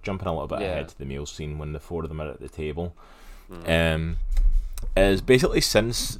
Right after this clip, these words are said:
Speaker 1: they've only ever been together for those three years in Ohio.
Speaker 2: Mm-hmm.
Speaker 1: And then they were separated and stuff, like, um, the girls were sent to the Black Widow program, like, Red Guardian went to prison, even though he was meant to be getting his glory days back.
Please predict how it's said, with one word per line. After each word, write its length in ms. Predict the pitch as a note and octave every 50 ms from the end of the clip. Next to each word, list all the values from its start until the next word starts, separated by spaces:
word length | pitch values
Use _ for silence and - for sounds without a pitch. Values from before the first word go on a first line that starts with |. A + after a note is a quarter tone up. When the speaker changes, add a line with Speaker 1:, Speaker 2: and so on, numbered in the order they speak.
| - -
Speaker 1:
they've 140 | G#2 F#2 A#2
only 180 | C#3 C#3 C#3
ever 160 | C3+ C3+ C#3+
been 260 | B2+ - E2 E2+ - -
together 380 | - G2+ C#2+ D2 D#2 F#2 G2+
for 140 | - - E2
those 220 | - D#2+ E2+ -
three 180 | - - D#2+ D#2+
years 640 | D#2+ D2+ C2+ C#2+ C#2 C#2 D2 D2 D2+ C#2 - - - - -
in 80 | C#2+
Ohio. 520 | C#2+ C#2 C#2 D2+ D2 C#2+ C#2+ C2+ B1+ B1+ - - - - - - - - - - - - - -
Speaker 2:
Mm-hmm. 220 | F#2+ E2+ E2+ E2+ E2
Speaker 1:
And 120 | E2+ E2+ E2+
then 160 | E2 E2+ E2
they 80 | E2 D#2+
were 80 | E2
separated 680 | E2 - - G#2+ G2+ - - G#2+ G#2 G2 - G#2+ F#2+ F#2
and 100 | F#2+ F#2
stuff, 460 | - - - G2 F#2 F#2 F#2 - -
like, 320 | E2+ D#2+ D2 - - - - -
um, 500 | D#2+ D#2+ D2+ D2+ D2+ D2 D2+ D#2+ D#2+ D2
the 80 | D#2
girls 240 | D#2+ E2+ E2 E2 D#2+
were 60 | E2+ D2+
sent 180 | - D#2 C#2 -
to 60 | -
the 80 | - -
Black 200 | D2+ D2+ C2 -
Widow 160 | G2 A2+ B2
program, 680 | A2 - A#2+ A2+ A2 G2 G#2+ G#2+ A2 G#2+ G2+ G2 G2 F#2+
like, 240 | E2 C#2 - - E2+
Red 140 | E2 D2+
Guardian 360 | - E2+ D#2 D#2 F2 E2 D#2+ D#2
went 180 | D#2+ D#2 C2+ -
to 80 | -
prison, 640 | - - A#2 A#2+ A2+ G#2 A#2 A2+ A2 G#2+ G#2+ G#2 G2 - -
even 220 | E2+ E2 D2+ D#2+
though 80 | D#2+ D#2
he 60 | D#2+
was 140 | D#2 - -
meant 160 | D#2 C2 -
to 60 | -
be 60 | D2+ D#2
getting 260 | E2 D#2 D2 - C2+
his 120 | D2 C#2+ -
glory 320 | - E2+ F2+ F2+ F2 F2
days 240 | D#2+ E2+ E2 E2 D#2+
back. 380 | - - F2 E2 E2 E2 C#2